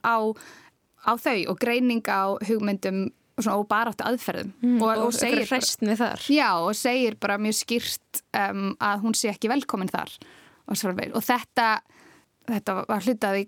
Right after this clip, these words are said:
Speaker 1: af hverju hún var gagnrýnd, líka af hverju hún var mjög upphafin.
Speaker 2: Mhm.
Speaker 1: Að, að fara svona bara frekar hörðum höndum um alla og, og í því að draga fram að við, hvað við erum öll föst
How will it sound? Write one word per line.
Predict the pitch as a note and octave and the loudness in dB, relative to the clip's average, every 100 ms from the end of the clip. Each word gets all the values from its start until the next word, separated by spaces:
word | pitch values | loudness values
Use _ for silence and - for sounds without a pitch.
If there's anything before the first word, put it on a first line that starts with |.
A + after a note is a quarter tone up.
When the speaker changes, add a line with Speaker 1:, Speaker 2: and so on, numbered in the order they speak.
| - | -4
Speaker 1:
af | - | -4
hverju | G#3 G3+ | -2 0
hún | |
var | G3 | -2
gagnrýnd, | - C#4 - B3+ | -2 -4 0 0
líka | A3 A3+ A#3+ G#3 | 0 0 0 -2
af | F#3+ | -2
hverju | - G3 | -2 -2
hún | G3 | -2
var | F#3+ G3+ | -4 -2
mjög | A#3 B3+ | 0 0
upphafin. | - G3 D3+ - - _ - | -2 -2 -2 -4 -10 _ -8
Speaker 2:
Mhm. | B3+ A3 A3 | -6 -6 -6
Speaker 1:
Að, | - F#3+ - | -4 -4 -4
að | G#3 | -6
fara | - A3 A3 | -2 -2 -2
svona | - F#3+ F#3+ G#3+ | -2 -2 -4 -4
bara | A3 G#3 - | -4 -6 -6
frekar | G#3 G3+ | -4 -2
hörðum | G#3+ G#3+ G#3+ G3+ | 0 -2 0 0
höndum | A#3 B3 G#3 A3 | 0 0 0 0
um | A3+ | 0
alla | C4 _ - F#3+ G#3+ - - - - - - - _ _ _ _ _ | -2 _ -6 -2 -2 -6 -14 -18 -20 -20 -20 -20 _ _ _ _ _
og, | A#3+ - - | -6 -2 2
og | B3 | 2
í | C4 E4 G#4 | 2 0 0
því | - C4+ D#4 G#3+ C#4 - - | -2 0 0 2 0 -2 -4
að | A#3+ | -2
draga | C4 D#4+ C#4 | 0 0 0
fram | A#3+ A#3+ G#3 | -2 -2 0
að | A3 A3 | 0 -2
við, | - | -4
hvað | - B3+ A#3+ | -2 0 2
við | |
erum | C4+ B3+ | 2 2
öll | B3 D4+ _ - - - - | 0 -2 _ -10 -10 -12 -6
föst | - C4+ - - - - - | -2 0 0 -4 -6 -10 -12